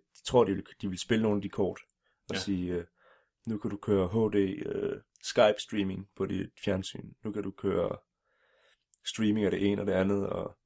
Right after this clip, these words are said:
Speaker 2: Mhm.
Speaker 1: øh, mediecenter og så videre." Der, det må, de, fordi, altså, spillene, de, de er jo så tæt på hinanden, Sony og
Speaker 2: Ja,
Speaker 1: Xbox.
Speaker 2: det, det er bare nogle kasser med P C-hardware i, ikke?
Speaker 1: <laughs> Jo.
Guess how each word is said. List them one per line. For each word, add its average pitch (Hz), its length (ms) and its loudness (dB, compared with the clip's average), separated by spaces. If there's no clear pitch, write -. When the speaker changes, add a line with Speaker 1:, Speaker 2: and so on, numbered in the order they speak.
Speaker 2:
Mhm. 92 600 -8
Speaker 1:
øh, 98 340 -4
mediecenter 98 500 -2
og 95 60 -8
så 101 80 -6
videre." 98 340 -4
Der, 110 100 -8
det 110 100 0
må, 101 160 2
de, - 60 -12
fordi, 95 340 -4
altså, - 200 -4
spillene, 123 480 4
de, 196 60 -14
de - 0 -
er 196 60 -12
jo 113 60 0
så 127 140 8
tæt 117 220 2
på - 120 -4
hinanden, 98 420 -4
Sony 98 460 0
og 90 240 -4
Speaker 2:
Ja, 107 120 8
Speaker 1:
Xbox. - 300 -4
Speaker 2:
det, - 80 -14
det 107 80 0
er 104 40 -2
bare 110 160 6
nogle 110 160 2
kasser 98 260 -2
med 92 100 -4
P - 80 -18
C-hardware 80 600 -10
i, 80 140 -10
ikke? 90 120 2
Speaker 1:
<laughs> 117 220 0
Jo. 113 240 2